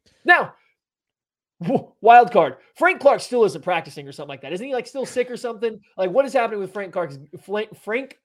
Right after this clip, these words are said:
Clark's guts here? If Frank can't play at his normal clip,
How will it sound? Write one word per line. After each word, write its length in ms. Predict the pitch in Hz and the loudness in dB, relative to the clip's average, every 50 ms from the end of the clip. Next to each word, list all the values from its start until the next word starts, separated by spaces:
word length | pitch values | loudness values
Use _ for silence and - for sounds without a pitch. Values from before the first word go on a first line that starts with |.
| _ _ | _ _
Clark's 320 | - 226 214 208 196 160 147 | -8 -4 -4 -4 -4 -8 -12
guts 500 | 139 135 127 170 - - - - - - _ _ _ | -16 -8 -4 -4 -4 -4 -6 -10 -20 -20 _ _ _
here? 400 | _ - 196 196 165 139 127 - - | _ -10 -6 -6 -6 -6 -8 -4 0
If 380 | 214 220 240 233 233 - _ _ _ _ _ _ _ | 2 2 2 2 -2 -12 _ _ _ _ _ _ _
Frank 360 | - 220 220 208 190 190 _ | -10 -8 -8 -8 -10 -12 _
can't 320 | - 208 196 180 - - | -10 -8 -8 -8 -8 -10
play 400 | - 185 190 180 165 156 147 143 | -4 -2 0 0 0 -2 -4 -6
at 180 | - 165 165 156 | -6 -8 -6 -6
his 160 | 170 165 143 | -8 -8 -8
normal 280 | 175 180 180 170 156 - | -8 -8 -8 -8 -10 -8
clip, 300 | - 247 233 185 175 | -4 0 0 0 0